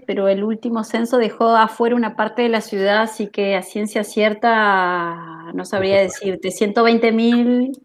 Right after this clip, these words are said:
Speaker 1: ciento treinta mil, ah, habitantes, ¿no? Em, hoy ya la migración chilena no, no se nota mucho porque la mayoría que, que vino, vino hace muchos años, en los últimos años son muy pocos, es decir, los que hayan venido del ochenta para,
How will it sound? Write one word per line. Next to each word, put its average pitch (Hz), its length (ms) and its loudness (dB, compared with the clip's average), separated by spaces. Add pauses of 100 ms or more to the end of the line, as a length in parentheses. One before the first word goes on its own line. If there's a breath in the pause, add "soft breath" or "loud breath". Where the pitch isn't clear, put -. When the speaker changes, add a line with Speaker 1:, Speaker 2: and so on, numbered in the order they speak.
(140)
Speaker 1:
ciento 196 320 -4
treinta 196 340 -2
mil, 220 580 0 (520 soft breath)
ah, 175 260 -4
habitantes, 180 720 0
¿no? 202 460 -4
Em, 165 1080 -4 (800)
hoy 240 240 6
ya 262 240 4
la 262 140 6
migración 214 460 2
chilena 233 420 2
no, 196 340 0
no 185 160 -4
se 190 140 -8
nota 208 260 2
mucho 208 380 0
porque 180 280 -4
la 165 120 -4
mayoría 185 580 -2
que, 175 500 -2
que 175 100 -2
vino, 190 220 -2
vino 202 180 0
hace 196 140 -4
muchos 190 380 -4
años, 214 460 2
en 180 100 -6
los 175 160 -8
últimos 190 400 -2
años 202 260 0
son 185 180 -6
muy 190 160 -4
pocos, 220 500 2
es 185 120 -4
decir, 180 300 -4
los 196 140 -2
que 214 100 -2
hayan 190 260 0
venido 196 300 -2
del 185 160 -2
ochenta 202 420 -4
para, 175 440 -6